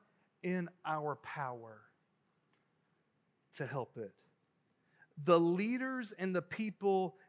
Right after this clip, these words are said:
in Jerusalem were not just being insensitive to the needs of the people,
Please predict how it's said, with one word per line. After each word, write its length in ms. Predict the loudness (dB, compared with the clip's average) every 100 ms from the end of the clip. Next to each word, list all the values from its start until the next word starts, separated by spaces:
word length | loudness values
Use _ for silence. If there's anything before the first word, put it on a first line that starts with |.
| -4
in 160 | -4
Jerusalem 720 | -2 -2 0 -2 -2 -4 -2 -2
were 140 | -2
not 380 | 4 4 4 2
just 300 | -4 -4 -2
being 280 | -2 -2 -4
insensitive 1300 | 0 0 0 -4 -4 -6 -6 -2 2 2 0 -6 -10 -16 _ _ _ -6
to 120 | -2
the 140 | 0 0
needs 760 | 0 -2 -2 -4 -6 -10 -16 -20 _ _
of 140 | -6 -4
the 80 |
people, 640 | -6 -6 -8 -8 -8 -8